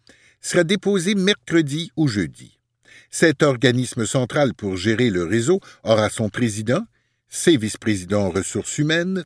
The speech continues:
technologiques et autres, ainsi qu'un conseil d'administration comme Hydro-Québec. Une fois en place, les trente-quatre directeurs généraux des centres régionaux, les sis et les sius,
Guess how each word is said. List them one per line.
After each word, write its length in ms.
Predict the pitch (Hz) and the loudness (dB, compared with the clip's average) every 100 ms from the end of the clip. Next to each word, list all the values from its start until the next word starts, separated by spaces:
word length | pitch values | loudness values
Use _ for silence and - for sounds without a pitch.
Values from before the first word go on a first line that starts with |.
| - | -4
technologiques 680 | 110 101 90 87 87 - | -4 -2 -2 -2 -4 -2
et 100 | 139 | 0
autres, 360 | 165 175 - - _ _ _ _ - | 2 0 -4 -20 _ _ _ _ -2
ainsi 400 | 160 165 - 214 | 0 0 -2 -2
qu'un 180 | 127 | -2
conseil 380 | 110 147 135 151 | -2 -2 -2 0
d'administration 880 | 127 123 117 113 - 113 - - 73 | 2 2 2 0 0 0 0 -6 -10
comme 380 | - 107 113 120 - | -4 -2 -2 -4 -4
Hydro-Québec. 880 | 139 110 107 95 73 65 _ - _ _ _ _ _ _ _ _ - | -2 -2 -2 -4 -6 -12 _ -20 _ _ _ _ _ _ _ _ 0
Une 140 | 185 | 0
fois 280 | - 190 - | 0 -2 -2
en 120 | 87 | -6
place, 560 | - 73 - - - - _ _ _ - - | -8 -10 -12 -14 -20 -20 _ _ _ -20 -2
les 160 | 139 165 | 2 2
trente-quatre 840 | - 202 247 _ - 131 - 87 | 2 0 -2 _ 0 0 -2 -10
directeurs 680 | 80 110 135 120 - 87 76 | -6 -4 -2 -4 -4 -4 -4
généraux 580 | 80 120 131 110 113 113 | -4 -2 0 -2 -2 -4
des 220 | 78 78 | -4 -8
centres 460 | 76 123 113 - 73 | -6 -6 -6 -6 -4
régionaux, 600 | 101 117 120 127 180 220 _ _ _ _ - | -2 0 2 2 0 -4 _ _ _ _ -6
les 320 | 95 87 80 | -4 -2 -4
sis 460 | - 180 165 - - | -6 -4 -4 -6 -6
et 100 | 95 | -4
les 220 | 82 - | -4 -8
sius, 640 | - - 208 196 - - | -8 -4 -4 -4 -8 -14